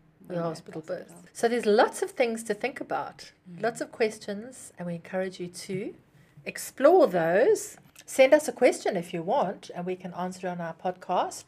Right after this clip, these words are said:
Speaker 1: And if you haven't already, have a little look around our Relax into Birth Plus course, which covers all these things, as well as giving you actual tools that you can use.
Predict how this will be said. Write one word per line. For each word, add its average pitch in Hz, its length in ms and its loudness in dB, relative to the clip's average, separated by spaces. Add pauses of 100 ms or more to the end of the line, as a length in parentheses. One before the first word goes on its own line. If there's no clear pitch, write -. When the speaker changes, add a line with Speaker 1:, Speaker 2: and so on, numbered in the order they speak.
(100)
Speaker 1:
And 202 100 -2
if 196 100 -4
you 208 60 0
haven't 226 400 4
already, 208 460 2
have 214 180 0
a 208 60 4
little 196 220 0
look 202 220 2
around 185 380 0
our 170 140 0
Relax 175 420 -4
into 180 160 -12
Birth 180 320 -4
Plus 175 300 -6
course, 226 340 -6
which - 180 -10
covers 185 360 -6
all 311 200 6
these 175 280 -6
things, 170 440 -10
as 175 240 -8
well 170 280 -4
as 165 540 -6
giving 165 300 -8
you 160 520 -8
actual 165 460 -10
tools - 500 -10
that - 180 -14
you 156 80 -18
can 143 200 -14
use. - 500 -14